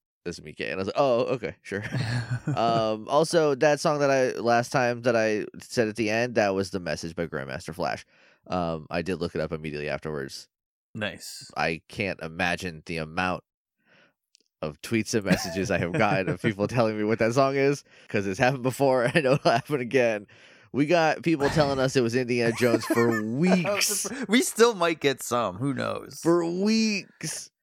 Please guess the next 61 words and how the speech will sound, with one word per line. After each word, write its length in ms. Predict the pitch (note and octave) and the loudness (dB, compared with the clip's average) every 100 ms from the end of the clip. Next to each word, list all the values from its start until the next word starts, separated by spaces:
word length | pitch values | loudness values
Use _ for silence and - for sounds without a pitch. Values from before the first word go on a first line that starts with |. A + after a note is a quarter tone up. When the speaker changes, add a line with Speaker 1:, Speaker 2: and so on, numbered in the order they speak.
| _ - - _ - | _ -20 -20 _ 0
Speaker 1:
I 60 | C3+ | 4
saw 180 | F3+ | 4
the 80 | D#3+ | 4
new 240 | C#3+ D#3 F3 | 2 0 2
Indiana 320 | E3+ F3 D#3+ | 2 2 4
Jones 260 | F3+ F3+ | 2 2
movie, 420 | F3 F#3+ F3+ F#3 - | 2 2 4 2 2
and 160 | C3+ | 4
when 300 | C3+ C3+ B2+ - | 4 2 -2 -14
the 280 | G#2 C3 B2 | 0 2 4
theme 220 | C#3 D#3 | 2 -2
song 180 | D#3 E3+ | 2 2
started 260 | D#3+ E3 D#3+ | 4 2 4
playing, 340 | F3 E3+ F3+ | 2 2 2
I 80 | D3 | 2
was 120 | C#3 | 4
like, 220 | B2+ G#2+ - - | 4 2 -2 0
"Yeah, 280 | C3 A2+ | 2 4
there 240 | C3+ C#3 C3 | 2 2 4
it 60 | |
is." 360 | C#3 C#3 E3 F#3+ B3 - - A3 | 4 4 2 2 2 0 0 0
<laughs> 400 | - G3 D3 - | 2 -2 -2 0
That's 200 | D#3 E3 | 2 4
the 100 | D#3 | 4
one. 380 | D3+ D#3 D#3 E3 | 4 4 2 0
Speaker 2:
Oh, 100 | C#3+ | 2
the 60 | C#3+ | 4
A-Team's 460 | D3 F3 B3 C4+ A#3+ | 4 2 2 0 0
here? 300 | C#4+ D#4+ C4 | 2 2 2
Wow, 220 | F3+ F3+ | 4 4
they 100 | D#3+ | 2
got 160 | F3 D3 | 2 2
Speaker 1:
The 60 | |
A-, 20 | F#3 | 4
Speaker 2:
everybody 420 | - - B2 - | 4 4 2 2
Speaker 1:
oh, 20 | |
Speaker 2:
for 120 | - G#3 | 2 4
Speaker 1:
oh, 160 | G3 | 4
Speaker 2:
this. 180 | D#3 - - - D#3 - - - | 2 -2 -6 -10 -14 -20 -18 -2
Speaker 1:
they 80 | G3+ | 2
got 160 | D#3+ | 4
every-, 240 | F3+ F3 D#3 | 4 2 4
they're 140 | D3+ | 4
pulling 280 | - F#3 C#3 | 4 4 6
out 80 | C3 | 6
all 200 | F#3 F3+ | 6 4
the 160 | C#3+ - | 0 2
Speaker 2:
I 140 | A2+ F#2+ | 4 4
wonder 160 | E3 C3+ | 4 2
Speaker 1:
stops. 80 | |
Speaker 2:
it 40 | A#2 | 4
Speaker 1:
They 60 | |
got 60 | C#3 | 4
Speaker 2:
cost 100 | A2 | 2
Speaker 1:
the 60 | - | 4
Speaker 2:
so 120 | A#2 | 2
much 220 | A2 G2 | 2 0
money 220 | G2+ F#2 | -2 -2
Speaker 1:
A-Team. 100 | F2+ | -2
Speaker 2:
to 60 | G2+ | -6
make. 340 | F2 G#2+ - | -8 -12 -16